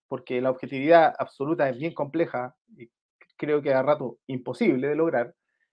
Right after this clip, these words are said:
pero elevar los niveles de objetividad para decir, "Esta es fuente chilena y esta no". ¿Qué es lo que hay que hacer ahí? Hay que crear un método,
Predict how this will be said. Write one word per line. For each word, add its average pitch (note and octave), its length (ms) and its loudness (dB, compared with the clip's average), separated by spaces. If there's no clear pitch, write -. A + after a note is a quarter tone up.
pero D#3+ 360 4
elevar D#3+ 440 6
los F#3 140 2
niveles F3 320 0
de E3+ 60 2
objetividad D#3+ 560 0
para D#3 160 4
decir, D3 400 2
"Esta D3 240 -2
es C#3 80 -8
fuente D#3+ 240 -4
chilena D3+ 300 -10
y C#3+ 80 -10
esta C#3+ 160 -4
no". B2 220 -6
¿Qué C4+ 80 2
es C#4 60 6
lo C#4+ 80 4
que C#4+ 80 8
hay C#4 60 6
que C4+ 80 4
hacer A#3+ 200 4
ahí? B2 240 0
Hay A3 140 4
que B3 100 -4
crear A#3+ 200 8
un A3+ 100 2
método, A#2 440 0